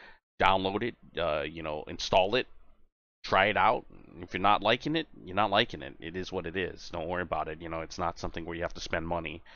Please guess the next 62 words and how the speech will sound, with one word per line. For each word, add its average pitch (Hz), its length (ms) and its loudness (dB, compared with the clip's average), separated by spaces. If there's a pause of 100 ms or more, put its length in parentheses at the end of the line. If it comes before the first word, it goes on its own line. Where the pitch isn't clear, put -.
(360)
o-, 92 40 4 (120)
on, 80 360 2
on 80 220 -2
it 78 220 -4
at 85 120 2
all 80 360 2
to, 76 320 -10 (100)
to - 100 -10
try 78 280 0
it 73 80 -6
out. 71 300 -4 (400)
So - 140 -2
I 85 100 4
think 85 180 -4
that's, - 320 2
that's 104 260 6
a 92 40 -2
great 95 300 0
part. 82 200 2
That's 85 200 -4
a 82 40 -10
good - 160 -6
selling 76 300 -4
point 76 340 -8
on, 76 240 -8
on 73 140 -10
top 76 280 -4
of 78 120 -12
it. 80 140 -8 (420)
And, 78 340 -6
um, 78 280 -6 (100)
you 82 120 -8
know, 85 100 0
if 82 120 -8
you 85 60 -8
have 82 140 0
friends 87 260 -4
to - 80 -12
play, 82 360 0 (140)
that - 180 -2
play, 120 400 6
or 87 340 0
friends 90 360 -4
that, 85 200 -6
you 82 120 -8
know, 78 280 -6 (160)
you - 100 -20 (260)
all 85 140 0
kinda 82 220 0
wanna 78 200 -2
give 82 160 -6
it 80 60 -10
a - 20 -14
try, 82 340 2
that's, - 360 -6 (540)
that's 82 200 -6
the 82 60 -10
best 82 260 -4
way 82 120 0
to 78 100 -6
go 80 180 -4
about 78 300 -4